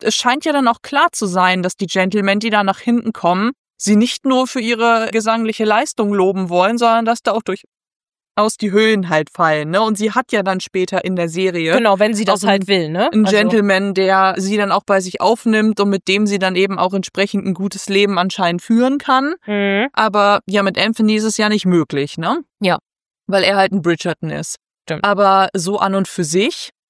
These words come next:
Speaker 1: denk ich mal schon, als, äh, als junger Mann wirst du dann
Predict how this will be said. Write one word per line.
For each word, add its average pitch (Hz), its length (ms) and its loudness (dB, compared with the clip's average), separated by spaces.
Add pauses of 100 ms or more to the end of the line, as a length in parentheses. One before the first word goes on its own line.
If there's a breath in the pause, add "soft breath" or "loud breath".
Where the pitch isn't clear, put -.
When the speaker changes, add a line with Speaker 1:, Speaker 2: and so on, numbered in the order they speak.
(280)
Speaker 1:
denk 214 200 2
ich 247 120 -6
mal 202 180 2
schon, 214 420 0
als, - 500 -2
äh, - 160 0
als - 280 -4
junger 196 280 0
Mann 202 480 -2
wirst 214 220 -2
du 226 60 -6
dann 202 300 0